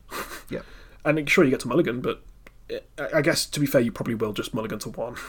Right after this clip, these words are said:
Speaker 1: <laughs> just to
Speaker 2: <laughs>
Speaker 1: find this. It's, it's gonna
Speaker 2: Yeah,
Speaker 1: be a
Speaker 2: it's
Speaker 1: bizarre
Speaker 2: like, this
Speaker 1: backup
Speaker 2: land
Speaker 1: situation.
Speaker 2: grab, Grand Arbiter, go. All right,
Speaker 1: Yeah,
Speaker 2: sure,
Speaker 1: exactly.
Speaker 2: scoop.
Speaker 1: Uh,
Speaker 2: Yeah.
Speaker 1: but it's, yeah, dude, like, most decks in C D H don't care about the commander being in play until they win the game.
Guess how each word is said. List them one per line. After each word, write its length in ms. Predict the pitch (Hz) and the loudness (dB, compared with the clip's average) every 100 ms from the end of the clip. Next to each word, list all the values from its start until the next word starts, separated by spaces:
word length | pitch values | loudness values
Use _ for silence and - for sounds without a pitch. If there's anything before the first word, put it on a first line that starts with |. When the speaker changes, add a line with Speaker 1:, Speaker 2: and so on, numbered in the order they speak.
| - | -14
Speaker 1:
<laughs> 240 | - - - | -14 -10 0
just 160 | 143 | 2
to 40 | - | 4
Speaker 2:
<laughs> 80 | - | 2
Speaker 1:
find 180 | - 156 | 6 6
this. 420 | 208 180 185 156 | 8 8 8 6
It's, 260 | 147 143 - | 6 2 0
it's 140 | 160 147 | 0 6
gonna 120 | 165 | 8
Speaker 2:
Yeah, 60 | 147 | 8
Speaker 1:
be 40 | |
a 40 | |
Speaker 2:
it's 60 | 135 | 8
Speaker 1:
bizarre 160 | 131 127 | 8 6
Speaker 2:
like, 100 | 117 | 8
this 160 | 135 131 | 6 8
Speaker 1:
backup 180 | 110 | 6
Speaker 2:
land 140 | 113 113 | 6 6
Speaker 1:
situation. 260 | 113 110 | 6 6
Speaker 2:
grab, 220 | 113 107 - | 4 0 2
Grand 220 | 113 107 | 2 2
Arbiter, 280 | 107 113 107 | 2 2 0
go. 360 | - 104 104 104 - | 0 -2 -2 -8 -6
All 80 | - | 2
right, 80 | 143 | 4
Speaker 1:
Yeah, 140 | 131 | 4
Speaker 2:
sure, 80 | 117 | 4
Speaker 1:
exactly. 320 | 110 107 113 | 0 0 -2
Speaker 2:
scoop. 260 | 113 107 - | -2 -4 -4
Speaker 1:
Uh, 340 | - 123 120 110 - 113 - - | -2 0 0 -2 -4 -14 -20 -16
Speaker 2:
Yeah. 180 | - - 113 - - | -12 -12 -14 -18 0
Speaker 1:
but 240 | 180 180 - | 2 2 2
it's, 1300 | 160 - - - - - - - - - - - - | -2 -2 -2 -2 -2 -6 -8 -10 -12 -12 -12 -10 0
yeah, 200 | 202 202 | 2 2
dude, 280 | - 113 - | 0 -6 -4
like, 300 | 147 143 - - - - | -4 -4 -10 -16 -10 2
most 400 | 147 185 - - | 6 6 4 -2
decks 240 | 160 - | -2 -2
in 60 | 143 | -2
C 100 | 156 | 0
D 80 | |
H 140 | 160 - | 0 -2
don't 180 | 143 - | -6 -6
care 160 | 127 | -6
about 120 | 135 | -4
the 60 | 110 | -4
commander 260 | - 123 156 | -4 -4 -2
being 160 | 113 | -4
in 80 | 117 | -6
play 160 | 123 117 | -6 -4
until 180 | 117 123 | -4 -2
they 80 | |
win 120 | 120 156 | -2 -2
the 60 | |
game. 260 | 143 107 | -4 -10